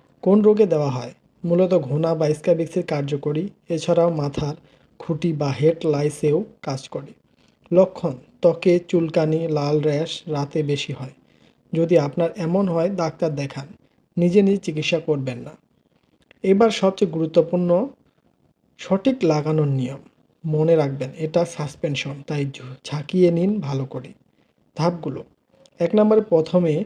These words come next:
শরীর শুকনো রাখুন, গোসলের করবেন না। দুই নম্বরে পুরো শরীরে গলা থেকে নিচে মুখ বাদে লাগান, হাত পা পিঠ সব জায়গায়। শিশুর জন্য ডাক্তারের পরামর্শ নিন।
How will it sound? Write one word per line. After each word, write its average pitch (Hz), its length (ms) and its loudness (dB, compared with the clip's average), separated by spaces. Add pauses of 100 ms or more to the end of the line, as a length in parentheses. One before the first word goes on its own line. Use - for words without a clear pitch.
(140)
শরীর 165 360 2 (140)
শুকনো 170 400 0
রাখুন, 180 280 -2 (240)
গোসলের 156 480 2 (460)
করবেন 143 400 0
না। 135 100 -14 (360)
দুই 165 240 2
নম্বরে 180 300 4 (100)
পুরো 170 180 0
শরীরে 160 440 2 (220)
গলা 151 200 4
থেকে 160 280 -4
নিচে 147 380 -4 (500)
মুখ 156 140 2 (120)
বাদে 143 260 2
লাগান, 131 340 -6 (240)
হাত 147 260 -6
পা 165 120 0 (120)
পিঠ 165 200 -2 (120)
সব 147 140 -2 (120)
জায়গায়। 139 360 -10 (380)
শিশুর 185 340 0
জন্য 180 160 4 (120)
ডাক্তারের 147 360 2
পরামর্শ 139 420 -4
নিন। 139 220 -12